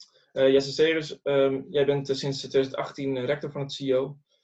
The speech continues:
En heb je al een paar mooie resultaten behaald in de laatste twee jaar, hè, waaronder de, toch een vernieuwing van het productportfolio, ook een mooie omzetgroei en, eh,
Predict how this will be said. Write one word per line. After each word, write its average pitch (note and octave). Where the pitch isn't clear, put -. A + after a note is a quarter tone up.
En B2
heb B2+
je -
al B2
een B2
paar B2+
mooie C3
resultaten C3+
behaald B2+
in B2+
de A#2+
laatste B2
twee B2
jaar, C3
hè, C3
waaronder B2
de, A#2+
toch C3
een B2+
vernieuwing C3+
van C3
het B2
productportfolio, B2
ook B2+
een B2
mooie B2
omzetgroei C3
en, A#2+
eh, A#2